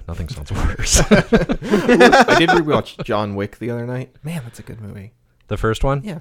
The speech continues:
Speaker 2: what a good movie.
Speaker 1: Should I, should I catch up on the, the sequels? I've only watched the first.
Speaker 2: Oh, yeah. I, I really, I like the first one quite a bit.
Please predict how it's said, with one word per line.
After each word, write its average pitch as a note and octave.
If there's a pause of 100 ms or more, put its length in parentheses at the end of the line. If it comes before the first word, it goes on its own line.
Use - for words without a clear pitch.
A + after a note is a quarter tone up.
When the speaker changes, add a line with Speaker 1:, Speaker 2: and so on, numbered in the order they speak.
(120)
Speaker 2:
what D#3+
a F#3+
good F#3+
movie. D#3 (120)
Speaker 1:
Should D#3
I, D3+
should D#3
I D3+
catch D3+
up B2+
on A2+
the, F#2+
the F#2+
sequels? G#2
I've F2+
only F#2
watched D#2
the D#2
first. - (240)
Speaker 2:
Oh, A#3
yeah. A3
I, E3 (140)
I B2
really, D#3
I B2
like C#3
the -
first D3
one C#3
quite C#3
a D3+
bit. A#2+